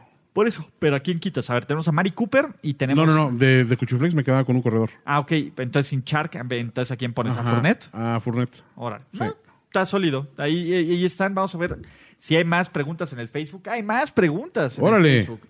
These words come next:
Speaker 1: A ver, solo puedo alinear a uno de los dos, ¿no?
Speaker 2: Ujú.
Speaker 1: Nos dice Pablo Barrera. ¿Sonny Michel contra Dallas o Mark Ingram contra los Rams? Saludos a Ulises y a Rob Ryan. <laughs>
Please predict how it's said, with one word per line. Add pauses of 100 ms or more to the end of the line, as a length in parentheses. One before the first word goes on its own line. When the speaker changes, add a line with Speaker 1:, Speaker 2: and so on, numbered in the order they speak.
(440)
Speaker 1:
A
ver,
solo
puedo
alinear
a
uno
de
los
dos,
¿no?
Speaker 2:
Ujú.
Speaker 1:
Nos
dice
Pablo
Barrera. (800)
¿Sonny
Michel
contra
Dallas
o
Mark
Ingram
contra
los
Rams? (280)
Saludos
a
Ulises
y
a
Rob
Ryan.
<laughs>